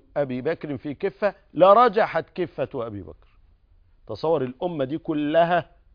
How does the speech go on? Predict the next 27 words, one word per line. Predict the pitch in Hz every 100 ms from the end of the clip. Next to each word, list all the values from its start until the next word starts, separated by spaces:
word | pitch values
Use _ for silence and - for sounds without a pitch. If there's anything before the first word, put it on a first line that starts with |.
| _ _ _ _
لو | 110 143 156
إيمانها | 147 185 151
اتحط | - 175 180 143
في | -
كفة | 170 156 - 90 -
وأبو | 117 127
بكر | 127 - 156
الصديق | - 127 156
في | 143
كفة، | 165 151 170 - _ _ -
مش | 120 -
نيبقى | 147 175 165 135
فيه | 156 165
يعني | 165 156 151 - _ -
توازن؟ | 151 165 175 147 160 113 - _ - _ _ _ _ _ _ _ -
ده | 98 127
رجحت | 135 196 156 139 139 -
ك-، | 143
برضو | 113 160 208 180 208 190 -
كل | 254 247
إيمان | 226 214 226
الأمة | 214 240 240 208
دي | 220 254 - _ _ -
لا | 147
يوازي | 190 185 208 233 156 175
إيمان | 180 175
الصديق. | 156 - 117 95